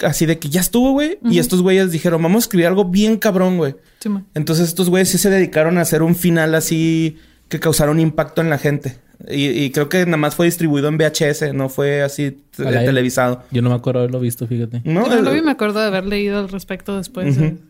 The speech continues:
Speaker 1: Sí, fue
Speaker 2: en
Speaker 1: televisado
Speaker 2: Reddit.
Speaker 1: porque,
Speaker 2: Ujú.
Speaker 1: eh, nada más lo distribuyeron por V H S en Estados Unidos y Canadá.
Speaker 2: Ya.
Speaker 1: Entonces, quién sabe cómo llegó aquí y lo doblaron, güey. O sea, no, no, no tengo idea. Porque sí está el doblaje en latino.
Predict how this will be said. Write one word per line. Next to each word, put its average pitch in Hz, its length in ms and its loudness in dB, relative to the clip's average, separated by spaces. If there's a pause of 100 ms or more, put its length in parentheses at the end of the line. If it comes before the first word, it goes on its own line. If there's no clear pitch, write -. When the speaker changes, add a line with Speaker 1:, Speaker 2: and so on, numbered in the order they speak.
(160)
Speaker 1:
Sí, 185 120 0
fue 190 100 2
Speaker 2:
en 202 60 0
Speaker 1:
televisado 196 420 2
Speaker 2:
Reddit. 190 120 2
Speaker 1:
porque, 156 380 0
Speaker 2:
Ujú. - 160 -8
Speaker 1:
eh, - 200 -2
nada 139 400 0
más 139 160 0
lo 160 80 2
distribuyeron 156 540 -2
por 160 200 -2
V 143 100 2
H 156 200 -2
S 180 220 -2
en 175 120 -2
Estados 151 300 -2
Unidos 165 240 -2
y 151 60 -4
Canadá. 131 440 -4 (180)
Speaker 2:
Ya. 180 320 -10
Speaker 1:
Entonces, 143 200 -8
quién 165 120 0
sabe 160 180 2
cómo 180 220 4
llegó 165 220 2
aquí 165 200 0
y - 100 0
lo 143 120 2
doblaron, 135 400 2
güey. 120 240 -4
O 139 40 -8
sea, 151 140 -2
no, 151 200 -2
no, 151 200 -2
no 147 200 -6
tengo 160 220 -2
idea. 147 200 -4 (380)
Porque 156 200 -4
sí 147 80 2
está 165 140 0
el 165 40 -2
doblaje 165 440 2
en 170 100 0
latino. 147 380 -2